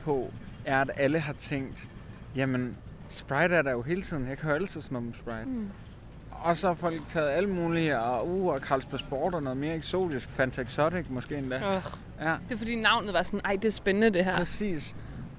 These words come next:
Speaker 1: Og, og så har man glemt at give opmærksomhed til Spriten.
Speaker 2: Mm.
Speaker 1: Og så har den fundet andre græsgange nu.
Speaker 2: Mm.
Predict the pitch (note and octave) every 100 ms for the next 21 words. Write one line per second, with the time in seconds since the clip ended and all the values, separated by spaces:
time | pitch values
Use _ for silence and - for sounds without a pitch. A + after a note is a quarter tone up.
0 | - D#3 E3+ - - - - - - -
1 | D3 G#3 G3+ F#3 E3 F3 G#3 F3+ C#3+ D#3
2 | C#3+ D#3+ G#3 F3+ D#3 C3+ A#2 B2 - C3
3 | D3 F3+ C4+ A#3+ G3+ - - - F3 A3
4 | G3+ G3+ F3 - - - F#3+ F3+ C#3+ D#3+
5 | G3+ G3+ F3+ G#3 - F3+ D#3+ D#3+ F#3 -
6 | - B3+ A3+